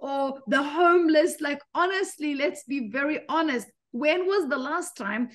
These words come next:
someone actually did that? Because the normal is that you would open up your house to those who you know. But the ways of the kingdom are contrary to the way of, the way we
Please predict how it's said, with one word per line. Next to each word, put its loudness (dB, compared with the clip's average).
someone -4
actually -2
did 2
that? -6
Because -2
the -2
normal -2
is 2
that -4
you 2
would -2
open -2
up -8
your -8
house -6
to -6
those -4
who 2
you 2
know. -2
But 0
the 2
ways 2
of -4
the -6
kingdom -2
are -8
contrary -2
to -4
the -6
way -2
of, -4
the -6
way -4
we 6